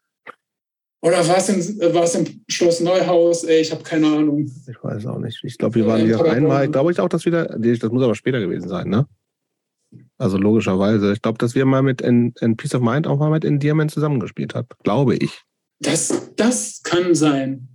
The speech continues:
Speaker 2: Und das war nämlich dann aber irgendwo, wo wir auf jeden Fall am nächsten Tag, äh, zum Hermannsdenkmal gefahren sind.
Speaker 1: Stimmt.
Speaker 2: Der steht doch da irgendwo, ne?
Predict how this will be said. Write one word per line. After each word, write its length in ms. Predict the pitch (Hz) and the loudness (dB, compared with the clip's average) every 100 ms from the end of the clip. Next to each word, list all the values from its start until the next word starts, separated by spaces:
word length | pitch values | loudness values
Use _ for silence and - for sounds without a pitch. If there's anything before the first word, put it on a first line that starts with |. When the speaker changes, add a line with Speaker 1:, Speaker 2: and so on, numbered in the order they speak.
| _ | _
Speaker 2:
Und 160 | 123 113 | 0 0
das 200 | 139 - | 0 -2
war 140 | 147 | 0
nämlich 240 | 151 151 | 2 2
dann 160 | 175 147 | 2 2
aber 160 | 139 113 | 2 2
irgendwo, 420 | 143 180 156 151 | 2 2 2 2
wo 80 | 135 | 2
wir 140 | 123 | 2
auf 120 | 117 | 2
jeden 180 | 127 156 | 2 2
Fall 120 | 151 | 0
am 140 | 120 120 | 2 2
nächsten 400 | 135 - - 147 | 2 0 -2 0
Tag, 480 | 117 131 170 - _ _ _ _ _ _ _ | 0 0 -2 -8 _ _ _ _ _ _ _
äh, 400 | 139 123 127 123 127 _ _ _ _ _ _ _ _ _ _ - | 0 2 2 2 -2 _ _ _ _ _ _ _ _ _ _ 0
zum 100 | 120 | 2
Hermannsdenkmal 720 | 143 160 131 - 98 98 90 | 2 2 0 -2 -4 -4 -6
gefahren 380 | 95 - 87 87 | -6 -6 -6 -4
sind. 280 | 85 - - _ _ _ _ _ _ _ _ _ _ _ _ _ _ _ _ _ - | -4 -6 -12 _ _ _ _ _ _ _ _ _ _ _ _ _ _ _ _ _ -4
Speaker 1:
Stimmt. 720 | - - 190 156 131 123 - _ _ _ _ _ _ _ _ - | -4 -4 -4 -4 -4 -8 -16 _ _ _ _ _ _ _ _ -4
Speaker 2:
Der 80 | 107 | -2
steht 180 | - 151 | 0 0
doch 80 | 123 | 0
da 100 | 92 | 0
irgendwo, 380 | 90 90 90 85 | 0 2 2 2
ne? 220 | 110 | 2